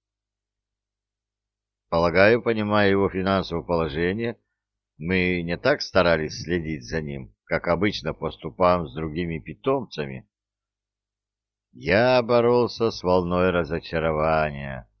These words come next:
не желая верить, что после всего пережитого этот ход окажется еще одним тупиком.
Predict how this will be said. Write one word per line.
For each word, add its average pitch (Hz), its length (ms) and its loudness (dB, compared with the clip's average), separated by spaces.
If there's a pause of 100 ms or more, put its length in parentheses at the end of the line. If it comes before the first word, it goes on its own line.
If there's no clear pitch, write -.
(300)
не 87 140 -2
желая 117 440 6
верить, 120 420 0
что - 240 -6
после 90 440 -2
всего 82 420 -4
пережитого 95 1160 -2 (440)
этот 135 520 0
ход 131 500 0 (680)
окажется 87 720 2
еще 78 680 0
одним 101 580 -4
тупиком. 71 1000 -10